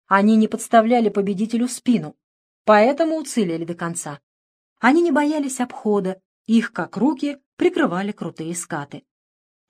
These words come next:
Самоубийственно коннице нападать на фалангу настоящего войска. Ромеи тоже спешились. Будто зубья пилы, из обеих фаланг высовывались копья, сарисы.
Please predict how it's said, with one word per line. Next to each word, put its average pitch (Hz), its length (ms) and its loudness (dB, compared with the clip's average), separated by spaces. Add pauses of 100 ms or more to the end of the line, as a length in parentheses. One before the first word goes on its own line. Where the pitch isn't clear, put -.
(560)
Самоубийственно 226 1000 2
коннице 196 680 -2 (160)
нападать 220 460 -2
на 208 80 -2
фалангу 208 480 -2
настоящего 185 720 -4
войска. 170 460 -8 (640)
Ромеи 220 500 4
тоже 175 360 -6
спешились. 147 720 -12 (840)
Будто 202 320 -4
зубья 190 320 -4
пилы, 202 460 -4 (300)
из 208 160 0
обеих 262 360 -2
фаланг 262 680 0
высовывались 262 760 -2
копья, 196 640 -4
сарисы. 156 680 -8